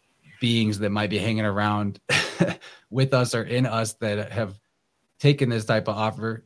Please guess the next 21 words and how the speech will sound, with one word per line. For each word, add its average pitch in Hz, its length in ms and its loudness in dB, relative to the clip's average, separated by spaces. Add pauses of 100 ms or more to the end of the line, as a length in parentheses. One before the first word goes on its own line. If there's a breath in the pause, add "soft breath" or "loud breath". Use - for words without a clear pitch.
can 107 160 -2
hear 117 260 -2
us 107 120 -2
talking 107 340 -2
about 104 240 -4
it 87 80 -8
now, 110 340 0
and 95 100 -6
we 104 80 -8
can 104 140 -8
let 104 120 -4
them 98 160 -4
know 110 180 -2
that, 92 180 -6 (380)
uh, 95 280 -6
none 104 200 -4
of 104 100 -4
that 104 200 -4
is 95 120 -8
true, 110 380 -2
and 95 320 -8